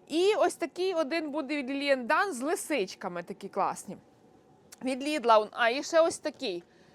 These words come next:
Ще ось такий буде в упаковці з таким, е, що це у нас? Ведмедиком, так? І тут точно така ж система: збоку розщіпається. Від Lidl у нас буде ось такому кольорі. Тут трошки інша система, тут замочок посередині,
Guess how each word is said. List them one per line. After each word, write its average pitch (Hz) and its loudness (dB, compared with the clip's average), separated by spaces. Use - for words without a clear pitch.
Ще 285 -4
ось 285 -2
такий 311 -6
буде 277 -6
в 269 -4
упаковці 285 -2
з 254 -10
таким, 285 -4
е, 240 0
що 214 -14
це 202 -12
у - -8
нас? 185 -12
Ведмедиком, 196 -2
так? 330 2
І 269 -10
тут - 0
точно 403 -4
така 339 0
ж 330 -4
система: 220 0
збоку 285 -2
розщіпається. 190 -2
Від 359 2
Lidl 302 6
у 220 6
нас 220 -2
буде 220 2
ось 330 -2
такому 269 4
кольорі. 285 4
Тут - 0
трошки 320 -2
інша 277 -4
система, 370 2
тут 302 -2
замочок 277 0
посередині, 269 -2